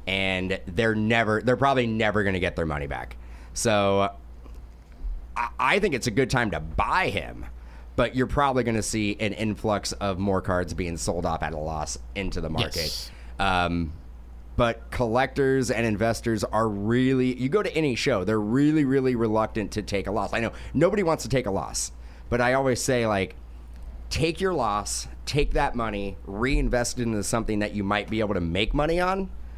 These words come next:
Speaker 1: Don't, don't worry ab-, I mean, it's still, like, assets. You could still make money on that. J-, so sometimes, uh, just take a loss. Just let it go.
Speaker 2: Right.
Speaker 1: Let it go.
Speaker 2: Right. And,
Speaker 1: But
Speaker 2: and, and right now, it kind of feel, un-, unless you did get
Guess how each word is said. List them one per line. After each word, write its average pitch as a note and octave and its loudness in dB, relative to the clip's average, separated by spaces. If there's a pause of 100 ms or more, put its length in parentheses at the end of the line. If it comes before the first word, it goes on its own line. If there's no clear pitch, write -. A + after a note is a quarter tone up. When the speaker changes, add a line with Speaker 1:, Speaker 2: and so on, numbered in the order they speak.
(880)
Speaker 1:
Don't, E3 2
don't E3 4
worry D3+ 4
ab-, A2+ -2
I C3 2
mean, C#3 2
it's - 0
still, F3 4
like, B2 0 (800)
assets. B2 -2
You G#2+ -2
could A2+ -2
still D3 2
make A#2+ 2
money A2 0
on G2 -2 (240)
that. F2+ -2
J-, B2 -4
so E3 0
sometimes, F#3+ 0
uh, E3+ 2 (120)
just F3+ -6
take A3+ 0
a F#3+ 0
loss. - -4
Just E3 -6
let F3+ 0
it G3 -4
go. B2+ 4
Speaker 2:
Right. F#2 2 (120)
Speaker 1:
Let G#3+ 2
it B3 -6
go. F2 -2 (140)
Speaker 2:
Right. F#2+ 0
And, A2 2
Speaker 1:
But B2 4
Speaker 2:
and, A2+ 0
and B2+ 2
right D3 4
now, C#3 4
it B2+ 0
kind C#3+ 2
of C#3 2
feel, D3+ 2
un-, F3 4
unless F3 4
you G#3+ 4
did F3+ 2
get C#4 4